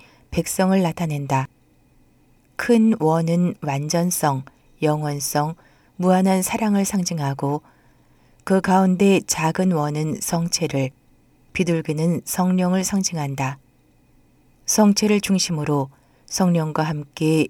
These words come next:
이 땅에 사는 모든 이에게 모든 것이 되어 무한한 사랑을 베풀어 그들이 생명을 얻고 또 얻어 넘치게 하도록 복음을 전하며 요한복음서 십 장 십 절,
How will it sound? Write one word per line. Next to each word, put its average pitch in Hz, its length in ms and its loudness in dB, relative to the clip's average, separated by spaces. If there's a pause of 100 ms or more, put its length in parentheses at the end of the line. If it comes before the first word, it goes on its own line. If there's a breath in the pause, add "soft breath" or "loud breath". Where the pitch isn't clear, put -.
이 180 160 0
땅에 180 320 0
사는 185 420 2
모든 180 500 0
이에게 151 520 2
모든 165 340 -2
것이 160 260 -4
되어 143 380 -2 (800 soft breath)
무한한 190 460 6
사랑을 208 400 0
베풀어 143 520 -2 (640 soft breath)
그들이 160 560 0
생명을 190 560 2
얻고 151 500 -2 (380 soft breath)
또 180 420 2
얻어 175 340 4
넘치게 175 480 0
하도록 147 580 0
복음을 156 380 -2
전하며 147 580 -4 (1080 soft breath)
요한복음서 160 800 0
십 - 240 -2
장 185 220 -2
십 - 220 -4
절, 135 260 -4